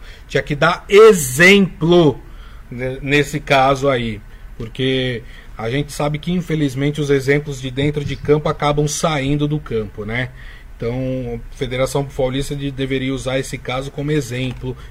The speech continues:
de disciplina. Muito bem, Morelli, gostei. Até mais, companheiro.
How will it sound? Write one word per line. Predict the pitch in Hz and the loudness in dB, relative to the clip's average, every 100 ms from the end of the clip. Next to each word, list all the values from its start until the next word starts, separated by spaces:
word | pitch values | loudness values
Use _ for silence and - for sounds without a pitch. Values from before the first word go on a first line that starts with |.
| - | -10
de | 156 | -8
disciplina. | 131 139 - 147 117 107 95 90 - - - - - | -6 -6 -6 -6 -6 -10 -10 -14 -16 -18 -18 -18 -4
Muito | 143 180 - | 2 2 4
bem, | 147 147 139 | 6 6 6
Morelli, | 131 135 135 117 | 6 6 4 2
gostei. | 113 143 147 - - 135 113 95 - - - - - - - - | 2 4 4 0 0 0 0 -8 -14 -12 -10 -12 -14 -18 -12 4
Até | 202 | 6
mais, | 233 214 170 | 8 8 6
companheiro. | 175 170 175 175 135 107 | 2 2 6 6 6 4